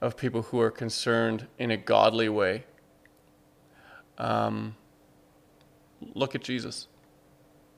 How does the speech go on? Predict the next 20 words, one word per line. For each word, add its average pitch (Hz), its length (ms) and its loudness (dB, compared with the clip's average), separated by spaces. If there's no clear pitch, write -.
I'm - 280 0
gonna, 131 300 4
I'm 127 100 4
gonna 127 180 4
nail 117 500 6
this 113 200 0
one 110 380 2
probably 120 400 4
a 104 60 4
few 117 240 -4
times 107 420 2
already 107 380 8
in, 104 140 6
in 110 300 2
that, 107 220 4
like, 98 300 2
go 120 200 10
read 135 440 4
his 123 240 2
biography. 110 1080 6